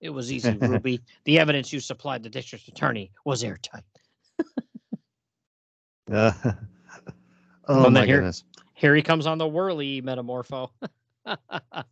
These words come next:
Speaker 2: Yes. <laughs> We have our, we have our
Speaker 1: Gosh.
Speaker 2: Whirly Bird Metamorpho.
Speaker 1: Mm, keep hovering, Metamorpho. <laughs> What? <laughs> I
Speaker 2: Yeah.
Speaker 1: love it. Mm.
Speaker 2: Places. She's controlling and using Plastic Man.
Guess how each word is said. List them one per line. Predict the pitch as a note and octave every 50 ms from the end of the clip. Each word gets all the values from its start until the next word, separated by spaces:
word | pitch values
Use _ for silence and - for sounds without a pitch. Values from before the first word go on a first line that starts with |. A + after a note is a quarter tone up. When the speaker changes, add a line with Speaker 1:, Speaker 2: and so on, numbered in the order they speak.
| _ _ _ _ _ - - - -
Speaker 2:
Yes. | C3 C#3+ F#3 A#3 B3+ B3+ B3+ B3+ B3 A#3+ A#3 F#3+ - - - C4+ D4 - - - - - - -
<laughs> | _ _ _ _ _ _ _ _ _ _ _
We | - C#3
have | C#3 D#3+ D#3
our, | D#3+ D#3+ D#3 C3+ -
we | - C3+
have | A#2 C#3+ C#3+
our | C#3+
Speaker 1:
Gosh. | C3+ A#2+
Speaker 2:
Whirly | A#2+ C#3 D#3 D#3+ D3+
Bird | C3 D3 D#3 D#3 C3+
Metamorpho. | C#3+ D#3 D#3+ D3+ D3 D3 D3+ C3+ - - A2 G2 F2+ - _ _ _ _ _ _ _ _ _ _ _ _ _ _ _ _ _ _ -
Speaker 1:
Mm, | D#3 C#3 C3+ - D3 D3 C#3+ C#3 C3+ B2+ A#2+ A#2+ A#2 A2+ A2 A2 G#2 -
keep | - F#3+ D#3+ -
hovering, | - E3+ D#3 B2 A2 G#2+ G#2+ G2+ G2+
Metamorpho. | A2 A2+ G#2+ G2+ G#2+ A2 A2 G#2+ - A2+ G2+ G#2 G#2 - C4 C4+ F3 - - - - - A#3+ -
<laughs> |
What? | - E3+ G#3+ E3+ F3 G#4 A4+ - - - _ _
<laughs> | - G3 A#3 A#3+ - _ - B4+ - _ _ - - _ _ A4+ - _ _ - - - _
I | - E3+ -
Speaker 2:
Yeah. | A2+ G#2+
Speaker 1:
love | G#2 F#2+ E2+
it. | C3+ - _ _ _ _ _ _ _ _ _ _ _ _ _ _ _ _ _ _ _ _ _ - - _ -
Mm. | D3+ D3
Speaker 2:
Places. | C#3 C#3 C3+ C#3 B2 A#2+ A#2 A2 A2 G#2+ - - - _
She's | - - - D#3+ D#3 D3 -
controlling | - C#3 C3+ A2 - - C3+ D3+ C3 B2 A#2+ G2
and | G#2 A2 A2
using | C3 - A2 A2+ A#2+ G#2
Plastic | - C#3 B2+ A2 - A2 E2+
Man. | F2+ A#2 G#2+ D#2+ -